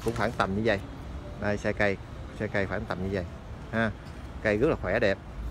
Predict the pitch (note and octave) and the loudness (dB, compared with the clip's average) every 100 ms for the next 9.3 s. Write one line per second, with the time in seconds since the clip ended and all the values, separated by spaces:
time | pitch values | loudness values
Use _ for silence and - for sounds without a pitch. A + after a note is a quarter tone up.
0 | - - G#2+ A2 B2 G2+ A2 G#2+ G#2+ A#2+ | -2 0 0 0 2 2 4 2 4 4
1 | D3+ D3 D3 D3+ C3+ B2+ A2+ C#3 C3 B2+ | 4 6 6 8 6 6 6 6 6 6
2 | G#2 A2+ C3 E3 E3 C3+ A#2+ - - - | 4 6 8 8 8 6 2 -2 -8 0
3 | B2+ B2 G#2+ G#2 G#2 G2+ G2 F#2+ G#2+ G2 | 2 6 6 6 4 4 4 4 2 4
4 | G2 G#2 A2+ A2 A2 - - A#2 C3 B2 | 2 4 4 4 -2 -6 0 2 8 8
5 | A#2+ - - - - - - A2+ G#2 A2+ | 6 0 -8 -8 -8 -6 0 2 6 6
6 | G#2 A#2+ A2+ A#2 A2+ A2 G#2+ B2 A#2 A#2 | 4 4 4 6 4 2 0 4 4 6
7 | A#2 A2+ A2 G#2+ B2 F#2+ G#2+ G#2+ G2 A#2+ | 4 4 4 4 4 4 2 0 -2 4
8 | B2 G#2+ G#2 G#2+ G#2+ B2 C3+ B2 G#2 - | 6 8 6 4 4 4 4 4 2 2
9 | G2+ F#2+ C#3 | -2 4 2